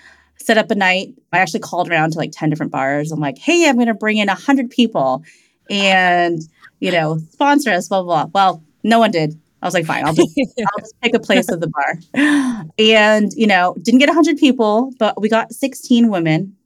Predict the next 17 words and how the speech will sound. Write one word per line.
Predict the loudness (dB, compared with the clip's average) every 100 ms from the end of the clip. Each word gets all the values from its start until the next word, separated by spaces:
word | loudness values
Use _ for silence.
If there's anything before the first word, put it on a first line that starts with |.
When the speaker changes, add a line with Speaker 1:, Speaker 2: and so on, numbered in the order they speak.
| _
Speaker 1:
And | -2 -2
it | 0
was | 0 0 -2 -6
a |
rainy | -4 -2 -4
Tuesday. | -6 -4 -4 -2 -2 0 -2 -4 -12 _ _ _ _ _
We | 0 0
picked | 0 -2 -2 0
a, | 0 0
a |
great | -2 -2 0
bar | 0 2 2 0 -2
in | -2
the | -4
Flatiron, | -4 -2 0 0 0 0 0 -2 -4
Silicon | -4 -4 -2
Alley, | -4 -2 -2 -4